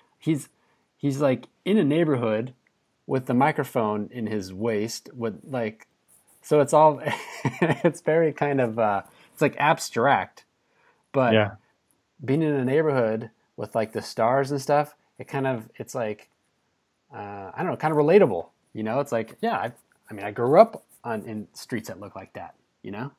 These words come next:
Speaker 2: Right.
Speaker 1: And then there's
Speaker 2: What
Speaker 1: all,
Speaker 2: do you
Speaker 1: it seems like there's these kinds of, like, uh, Easter eggs or, or, I don't know, like, the, there's a silhouette of a person in a window behind him.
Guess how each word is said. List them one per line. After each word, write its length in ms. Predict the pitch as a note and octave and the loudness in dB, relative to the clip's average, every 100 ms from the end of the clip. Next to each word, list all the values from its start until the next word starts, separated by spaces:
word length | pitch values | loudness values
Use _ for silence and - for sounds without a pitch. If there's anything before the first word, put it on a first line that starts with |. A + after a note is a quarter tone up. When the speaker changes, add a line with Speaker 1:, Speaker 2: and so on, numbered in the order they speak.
| _ _ _ _ _ _ - | _ _ _ _ _ _ 2
Speaker 2:
Right. 320 | A2 G#2 G2 _ _ _ _ _ _ - | 2 2 -6 _ _ _ _ _ _ -12
Speaker 1:
And 120 | A2 | -4
then 100 | D3+ | 0
there's 140 | E3 C#3+ | 2 6
Speaker 2:
What 140 | C#3 | 6
Speaker 1:
all, 60 | D#3 | 6
Speaker 2:
do 40 | |
you 60 | E3+ | 2
Speaker 1:
it 120 | D#3 | -2
seems 180 | F#3 F3+ | -2 0
like 140 | F3 | 0
there's 140 | D#3+ C3+ | 0 -2
these 140 | B2+ | -4
kinds 260 | C#3 D#3 C#3 | -4 -2 -2
of, 120 | B2 | 0
like, 300 | C3 A#2 A#2 | -2 -2 -4
uh, 380 | B2 A2+ G#2 G2 _ _ _ _ | -4 -2 -4 -6 _ _ _ _
Easter 340 | - D3+ - F#3 | -10 -8 -6 -4
eggs 280 | F#3+ G3+ D3 | -2 -2 -4
or, 300 | G#2+ F2+ - | -6 -10 -14
or, 220 | G2+ F2+ - _ - | -14 -14 -16 _ -10
I 60 | D3 | -4
don't 80 | F#3+ | -4
know, 160 | E2 - _ _ _ | -6 -16 _ _ _
like, 160 | A#2 A2+ | -8 -6
the, 160 | B2+ G#2 | -6 -8
there's 240 | A#2+ A#2 G#2+ | -8 -8 -8
a 100 | G#2 | -12
silhouette 420 | - D3 C#3+ D3+ | -8 -4 -2 -2
of 60 | A2 | -2
a 60 | |
person 380 | G#2+ - C#3+ D#3 | -4 -4 -2 -2
in 100 | B2 | -2
a 60 | G2+ | -2
window 380 | G2+ C#3 D#3 D#3 | -2 -2 -2 -2
behind 380 | D3+ D3 D3 | -2 -4 -6
him. 240 | D#3 E3+ | -4 -6